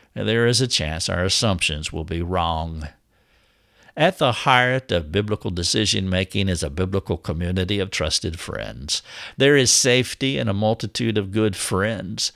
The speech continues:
and the wise person knows this and is delighted to have his interpretations weighed because he holds them loosely. Let me be clear here. I don't trust myself in every matter of life.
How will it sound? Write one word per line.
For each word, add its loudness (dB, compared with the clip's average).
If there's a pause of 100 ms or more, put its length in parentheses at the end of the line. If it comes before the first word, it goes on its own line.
(360)
and -4
the -2
wise 0
person -2
knows 0
this -4
and 0
is 2
delighted 0
to -2
have 0
his 0
interpretations -2
weighed -4 (560)
because 0
he -4
holds -4
them -6
loosely. -4
Let -4
me -4
be -4
clear -6
here. -10 (720)
I -2
don't -4
trust 0
myself -2
in -4
every -4
matter -4
of -8
life. -8